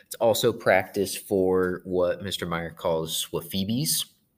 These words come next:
super f-, writing fun, eternally based on evidence. It's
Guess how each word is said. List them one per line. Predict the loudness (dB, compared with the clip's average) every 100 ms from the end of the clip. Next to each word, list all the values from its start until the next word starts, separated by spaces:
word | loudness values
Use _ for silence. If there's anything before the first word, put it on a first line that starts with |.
| -20 -20 -20 -20 _ _ _ _
super | -4 -2 -2
f-, | -4 -8 0
writing | 2 2 -2
fun, | -4 -2 -2 -2 -8
eternally | -8 -6 -4 -2 -2
based | -2 -2 -2
on | -2 -2 0
evidence. | 0 0 -2 -2 -4 -10 _ _ _ -20 _ -4
It's | -2 -2